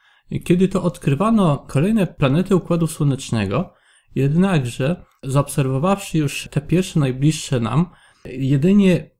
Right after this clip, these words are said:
posiadano pewne wskazówki, e, matematyczne wyliczenia, które sugerowały, że dalej jest jeszcze coś,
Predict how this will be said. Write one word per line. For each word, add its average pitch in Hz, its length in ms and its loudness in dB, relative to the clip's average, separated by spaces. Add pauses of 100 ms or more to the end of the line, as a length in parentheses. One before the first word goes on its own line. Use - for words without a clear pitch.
(120)
posiadano 170 480 0
pewne 160 300 0
wskazówki, 151 1000 -2 (260)
e, 123 220 -2
matematyczne 147 800 0
wyliczenia, 147 720 0
które 143 340 -2
sugerowały, 147 840 0
że 139 220 0
dalej 170 540 0
jest 165 360 0
jeszcze 151 380 -2
coś, 190 340 -2